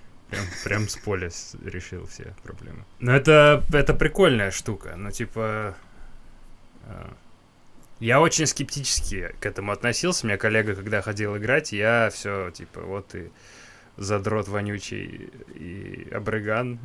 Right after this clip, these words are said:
И я такой потом, м, на Крейглисте месяц спустя: "Так, вот эта сумка, заебись, надо её купить". <laughs>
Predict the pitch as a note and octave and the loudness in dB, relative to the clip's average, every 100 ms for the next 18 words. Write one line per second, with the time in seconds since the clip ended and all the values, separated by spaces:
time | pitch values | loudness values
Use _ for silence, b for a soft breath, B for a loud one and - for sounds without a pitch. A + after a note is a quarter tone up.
0 | C#3 G#2+ A2 G#2+ A2 A2+ G#2+ A2+ A2 G#2+ | -14 -6 -4 -2 -2 -2 -4 -4 -4 -4
1 | G#2 - - - - - B2 A#2+ A2 - | -8 -14 -20 -20 -20 -16 -8 -8 -8 -10
2 | G#2+ B2+ - C3+ A#2+ A#2+ B2 - B2 A2+ | -4 -2 0 2 2 2 0 2 2 4
3 | A#2+ A2+ G#2+ - B2 - A#2 G2+ G#2 - | 2 0 -4 -2 -2 0 0 2 -2 -2
4 | G2+ G2 G#2 G2 F#2+ F#2 F#2+ G#2 A2 - | -6 -4 -6 -8 -8 -8 -8 -6 -8 -8
5 | - F#2 F#2+ G2 F#2+ - - - - - | -8 -6 -6 -8 -8 -12 -16 -18 -20 -20
6 | - C#3 - D3 D3+ C3+ C#3+ | -6 -4 2 2 4 0 0